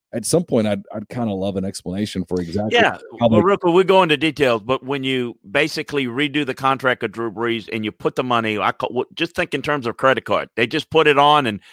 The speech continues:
Speaker 2: without any credit limit, and it, basically they're in cap difficulty. Look, free agency is where you always wanna shop for bargains 'cause you're not getting great value.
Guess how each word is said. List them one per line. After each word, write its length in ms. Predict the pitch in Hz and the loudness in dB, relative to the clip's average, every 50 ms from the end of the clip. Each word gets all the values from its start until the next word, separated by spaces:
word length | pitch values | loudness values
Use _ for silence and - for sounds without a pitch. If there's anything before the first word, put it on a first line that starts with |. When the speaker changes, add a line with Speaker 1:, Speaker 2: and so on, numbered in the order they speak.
| - _ - | -18 _ 2
Speaker 2:
without 320 | 120 127 139 160 170 165 | 4 6 6 6 6 6
any 200 | 165 180 180 165 | 4 4 2 0
credit 380 | - - 147 143 151 160 156 - | 0 2 2 4 4 4 2 2
limit, 360 | 156 156 160 160 156 156 147 | 2 2 2 4 4 2 2
and 140 | 135 131 131 | 0 0 -2
it, 100 | 131 - _ _ - 101 | -4 -4 _ _ -18 -6
basically 560 | 98 127 135 139 - 135 135 - - 127 123 117 | -2 -2 -2 -2 -2 -8 -10 -8 -6 -6 -6 -4
they're 280 | 110 117 120 120 - - | -2 -2 -2 -2 -4 -6
in 360 | - 120 123 123 120 113 107 - _ _ _ _ | -6 -6 -6 -6 -8 -12 -16 -18 _ _ _ _
cap 260 | - 120 110 107 - _ | -2 0 0 0 0 _
difficulty. 520 | - - - 107 - - 92 80 _ - - - | -8 -8 -8 -8 -8 -6 -6 -6 _ -12 -10 0
Look, 320 | 147 160 127 - _ _ _ _ _ _ _ _ _ _ _ | 2 2 2 2 _ _ _ _ _ _ _ _ _ _ _
free 280 | _ - - 139 131 123 | _ -4 0 2 2 4
agency 800 | 127 156 165 120 135 127 107 - - 110 107 101 95 95 - _ _ _ _ _ _ _ _ _ _ _ _ _ _ _ _ - _ _ _ _ _ | 4 2 2 0 -2 -6 -4 -4 -4 -4 -2 -4 -4 -8 -10 _ _ _ _ _ _ _ _ _ _ _ _ _ _ _ _ -20 _ _ _ _ _
is 200 | - 139 123 101 | -8 -8 -8 -6
where 180 | 101 107 117 113 | -4 -2 -2 -2
you 180 | 110 104 104 - - | -2 -2 -4 0 2
always 400 | 117 123 127 123 123 117 107 95 | 4 4 6 4 4 0 0 -2
wanna 180 | 101 104 98 | -6 -6 -6
shop 320 | 90 - 104 95 90 - - | -6 -2 0 0 0 0 -4
for 80 | 92 | -8
bargains 500 | 82 78 87 82 78 - - 65 - - | -6 -6 -6 -6 -6 -10 -14 -20 -20 -18
'cause 200 | - - 107 95 | -10 -8 -8 -6
you're 100 | 104 107 | -4 -4
not 240 | 101 110 113 110 - | 0 0 0 0 0
getting 200 | - 107 104 98 | -2 -4 -4 -2
great 260 | 90 95 92 92 73 | -4 -4 -6 -6 -4
value. 340 | 71 87 82 78 69 - - | -4 -4 -4 -4 -4 -8 -16